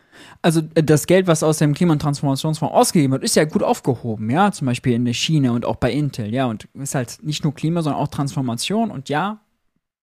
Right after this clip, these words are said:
wir brauchen mehr Halbleiter, deswegen so eine Industrie hier hinzuholen, ja, sicherheitspolitisch sinnvoll,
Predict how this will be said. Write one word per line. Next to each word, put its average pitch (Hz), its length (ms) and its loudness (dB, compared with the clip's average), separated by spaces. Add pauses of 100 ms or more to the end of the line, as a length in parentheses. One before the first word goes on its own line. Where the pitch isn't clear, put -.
(140)
wir 135 100 0
brauchen 160 200 2
mehr 135 100 2
Halbleiter, 196 600 4
deswegen 151 540 0
so 139 100 0
eine 151 120 0
Industrie 139 340 -6
hier 135 100 -2
hinzuholen, 165 760 2 (200)
ja, 135 280 -6
sicherheitspolitisch 151 1000 0
sinnvoll, 139 640 0